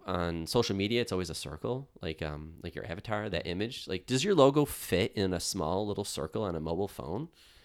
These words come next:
Make sure it does. Um, ma-, and if you're gonna ma-, if you know that you're gonna make billboards, like we see, um, locally, we'll see, like, Geico has, well,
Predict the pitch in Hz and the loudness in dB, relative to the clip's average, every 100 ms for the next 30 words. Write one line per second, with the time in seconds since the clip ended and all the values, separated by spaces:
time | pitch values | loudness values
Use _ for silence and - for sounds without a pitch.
0 | - - 160 180 160 202 - - - - | -4 0 4 4 4 2 0 -4 -18 -16
1 | - - - - 107 110 107 113 107 113 | -20 -20 -10 0 4 4 4 4 4 4
2 | 117 110 - 113 117 123 101 113 113 110 | 4 4 2 2 6 8 10 10 8 6
3 | 104 98 85 85 85 98 127 175 - 92 | 4 2 0 -2 -2 0 0 0 -4 -4
4 | 87 - 95 - 95 92 90 82 82 82 | -4 -4 -4 -2 -2 -2 -2 -4 -6 2
5 | 87 - 101 98 90 - 85 76 - 87 | 2 2 0 0 -2 -4 -4 -4 -2 -2
6 | 90 92 87 87 85 80 | 0 0 -2 -2 -4 -6